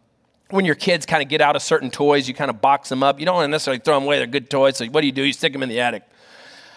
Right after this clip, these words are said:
Um, I remember putting a box of toys in the attic, and I forgot about 'em. Well, one night, I hear a baby crying. <laughs>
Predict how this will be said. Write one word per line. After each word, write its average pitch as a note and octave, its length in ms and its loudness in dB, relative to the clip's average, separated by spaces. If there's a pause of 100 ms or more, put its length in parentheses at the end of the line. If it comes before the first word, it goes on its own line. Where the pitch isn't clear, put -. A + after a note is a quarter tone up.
(140)
Um, B2 320 4 (280)
I D#3 80 6
remember F#3 320 2
putting F3+ 280 2
a C3 40 2
box D#3 400 0
of - 160 -6
toys E3 460 0
in C3+ 140 -4
the C3 120 0
attic, F3+ 200 0
and C3 80 -8
I C#3 40 -8
forgot - 460 -8
about - 300 -10
'em. - 80 -20 (1200)
Well, B2+ 160 0
one E3 260 2
night, D#3 300 -2
I - 80 -10
hear C3+ 260 -4
a G2 60 -4
baby - 500 -12
crying. - 480 -18 (2750)
<laughs> - 80 -8